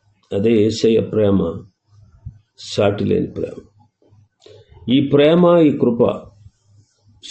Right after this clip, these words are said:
సూర్యకాంతి కంటే ప్రకాశవంతమైనవి, నక్షత్రాల కంటే ఎక్కువ కాలం ఉండేవి. అంతులేని ప్రేమ ఇది. ఈ ప్రేమ కొరకు దేవునికి వందనాలు. ఈ ప్రేమ లక్ష కోట్ల సంవత్సరాలు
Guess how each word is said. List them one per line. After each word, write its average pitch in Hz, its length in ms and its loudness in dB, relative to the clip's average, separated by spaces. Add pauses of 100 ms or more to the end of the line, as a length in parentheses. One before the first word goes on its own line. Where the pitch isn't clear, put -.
సూర్యకాంతి 139 680 2
కంటే 127 340 2
ప్రకాశవంతమైనవి, 107 1200 -2 (1200)
నక్షత్రాల 143 680 2
కంటే 131 380 2
ఎక్కువ 120 280 0
కాలం 113 300 0
ఉండేవి. 95 440 -2 (760)
అంతులేని 139 680 2
ప్రేమ 117 320 2
ఇది. 82 200 -6 (1700)
ఈ 117 140 2
ప్రేమ 135 340 2
కొరకు 135 420 0
దేవునికి 113 380 2
వందనాలు. 92 440 -2 (1500)
ఈ 143 220 2
ప్రేమ 151 360 4
లక్ష 131 580 2
కోట్ల 143 460 0
సంవత్సరాలు 139 920 0